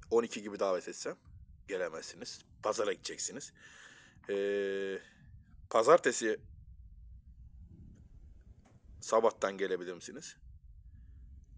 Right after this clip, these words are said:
Gelemezsiniz. Çarşamba başka bir firmaya gideceksiniz, iş görüşmesi. Tamam efendim. Biz sizi, e, çağırmamış, aramamış va-, farz et, şey yani, e, bir sonraki aşamada haftayı, hafta arayacağız, haftadan sonra arayacağız sizi.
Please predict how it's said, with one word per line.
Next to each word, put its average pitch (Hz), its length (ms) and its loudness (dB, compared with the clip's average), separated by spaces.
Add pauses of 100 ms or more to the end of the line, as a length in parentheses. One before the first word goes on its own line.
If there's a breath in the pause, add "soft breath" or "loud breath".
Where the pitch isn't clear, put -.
(180)
Gelemezsiniz. 87 800 -4 (720 soft breath)
Çarşamba 127 680 6 (800)
başka 110 360 4
bir 104 160 -8
firmaya 85 400 -4
gideceksiniz, 82 480 -6
iş 85 100 -4
görüşmesi. - 320 -8
Tamam 160 240 8
efendim. 98 280 4 (300)
Biz 143 160 -2
sizi, 139 260 2
e, 123 280 4 (500)
çağırmamış, 135 540 6
aramamış 123 400 8
va-, 110 500 2
farz 113 300 4
et, 110 140 -4
şey 123 220 2
yani, 117 280 2 (340 loud breath)
e, 110 60 2 (520)
bir - 60 6
sonraki 120 480 8 (320)
aşamada 107 500 2
haftayı, 120 400 10
hafta 120 300 6
arayacağız, 98 280 4
haftadan 120 360 4
sonra 107 240 0
arayacağız 95 300 -2
sizi. - 220 -8